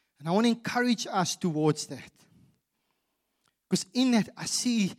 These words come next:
something where we can depend on the Holy Spirit, both to help us see and look at one another differently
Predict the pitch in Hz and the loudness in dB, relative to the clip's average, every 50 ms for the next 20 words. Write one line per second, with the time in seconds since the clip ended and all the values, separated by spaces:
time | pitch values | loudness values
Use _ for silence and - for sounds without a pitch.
0 | _ _ - - - - 233 226 233 220 - - - 175 160 160 147 - _ _ | _ _ -6 -4 -2 0 0 0 0 -2 -2 -4 -4 -6 -6 -6 -10 -14 _ _
1 | _ _ _ _ _ - 180 180 160 196 202 - - 208 190 175 151 175 - _ | _ _ _ _ _ 2 2 2 2 0 -4 -2 -2 -2 -2 -2 -2 -4 -4 _
2 | _ - 226 233 240 240 240 226 - - 185 185 180 165 165 - - 214 208 208 | _ 4 6 6 6 4 0 -2 -4 -4 -4 -2 -2 -2 -2 -2 0 2 2 2
3 | 208 208 - - - - - 185 165 151 131 120 - - - - _ _ _ _ | 2 0 -2 -2 -2 0 0 0 0 0 -2 -6 -12 -20 -20 -20 _ _ _ _
4 | _ _ _ _ _ _ _ _ _ 131 151 185 202 202 185 - - - - 170 | _ _ _ _ _ _ _ _ _ 0 2 4 4 4 2 0 -6 -6 -4 -2
5 | 156 156 160 170 170 165 - - 160 147 - - - - - - - - 220 214 | -2 0 0 0 -2 -2 -2 -4 -4 -4 -6 -8 -12 -10 -10 -8 -8 -6 -4 -4
6 | 226 247 311 302 - _ _ _ _ _ _ _ _ _ _ _ - 131 127 135 | -4 -6 -6 -10 -14 _ _ _ _ _ _ _ _ _ _ _ -16 -10 -4 -2
7 | 165 185 - 247 - - - 233 220 220 220 220 214 196 196 - 180 165 190 180 | -2 -2 -2 -8 -14 -12 -12 -12 -10 -10 -10 -10 -10 -10 -12 -12 -10 -10 -10 -8
8 | - - 208 202 - - 233 254 349 | -8 -12 -14 -14 -14 -18 -20 -20 -20